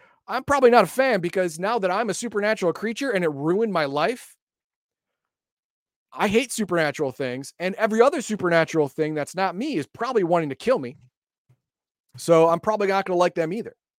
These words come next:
And what's my reason for fighting? Well, my reason for fighting is so I don't die. Because like I said, I just woke up. I just changed.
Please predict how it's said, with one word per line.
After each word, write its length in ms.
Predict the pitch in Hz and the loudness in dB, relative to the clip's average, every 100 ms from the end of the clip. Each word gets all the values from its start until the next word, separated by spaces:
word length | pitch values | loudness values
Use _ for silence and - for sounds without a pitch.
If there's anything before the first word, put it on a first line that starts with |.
| _ _ _ _ _ | _ _ _ _ _
And 200 | 170 185 | -2 2
what's 240 | 175 247 233 | 4 4 2
my 100 | 240 | -2
reason 420 | 180 208 208 208 | -2 -4 -4 -4
for 140 | 208 | -4
fighting? 380 | 180 214 202 104 _ _ _ | -2 -2 -2 -8 _ _ _
Well, 260 | 170 185 160 | 2 2 2
my 300 | 156 226 302 | -2 -2 -2
reason 380 | 208 175 151 | -2 -2 -4
for 140 | 139 139 | -6 -4
fighting 440 | 151 135 143 147 | 0 2 2 -2
is 220 | 147 147 | -2 -4
so 200 | - 165 | -4 -2
I 100 | 160 | 0
don't 240 | 156 156 143 | 2 0 0
die. 400 | 151 233 175 - _ _ - _ _ _ _ _ _ _ _ _ - | 4 4 4 -2 _ _ -20 _ _ _ _ _ _ _ _ _ -10
Because 260 | 156 175 | -4 2
like 160 | 185 208 | 4 4
I 80 | 196 | 4
said, 260 | - 240 - | 6 4 4
I 160 | 190 196 | 2 0
just 760 | 120 120 127 165 240 262 - 175 | -4 -10 -8 0 2 2 0 -4
woke 340 | 165 220 - | 2 2 4
up. 160 | 262 - | 0 0
I 120 | 165 170 | -2 -4
just 680 | 131 127 139 226 240 - - | -8 -12 0 2 2 -6 -14
changed. 600 | - 233 202 165 156 - | -8 -6 -6 -6 -12 -18